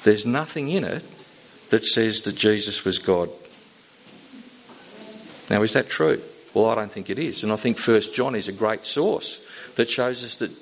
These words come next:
what we claim about Jesus can only lead us to conclude that he is God in the flesh. John's gospel says the same. "The Word became flesh and dwelt among us." Who's the Word?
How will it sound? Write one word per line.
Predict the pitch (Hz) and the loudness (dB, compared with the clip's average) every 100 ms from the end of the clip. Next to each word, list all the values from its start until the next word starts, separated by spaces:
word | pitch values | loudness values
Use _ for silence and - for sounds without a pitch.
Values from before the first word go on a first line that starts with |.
| - - - - | -20 -20 -16 0
what | 117 160 170 | 4 4 2
we | 156 | -2
claim | - 131 139 | 0 -2 -2
about | 131 110 104 - | -6 -4 -4 -2
Jesus | 120 117 117 | -2 -2 -4
can | - 110 | -2 -2
only | 131 147 170 143 | 0 -2 -2 -2
lead | 127 127 | 2 0
us | 113 - | 0 -6
to | 127 | -10
conclude | - - - 127 120 | -14 -8 2 2 2
that | 120 | -2
he | 113 - 156 151 | -4 -2 2 2
is | 147 - | 2 -2
God | - 120 120 113 - | 2 4 4 0 -2
in | 120 117 117 | -2 0 -2
the | |
flesh. | 107 - 90 82 - - - - - - - | -4 -2 -2 -2 -12 -16 -20 -20 -20 -20 -2
John's | - 135 117 | 4 4 4
gospel | - 135 151 - | 2 2 2 0
says | 123 127 110 | -2 0 -2
the | - | -2
same. | - 147 151 101 | 0 0 0 0
"The | 92 | 0
Word | 98 131 170 170 | 4 4 2 -2
became | 147 - 147 139 | -8 -6 -6 -6
flesh | - - 151 143 - | -6 -4 -2 -2 -6
and | 107 | -6
dwelt | 120 120 | -2 0
among | 117 147 | -2 -4
us." | 123 | -6
Who's | 139 147 143 | -6 -6 -2
the | 120 | -2
Word? | 123 156 202 | 0 0 -2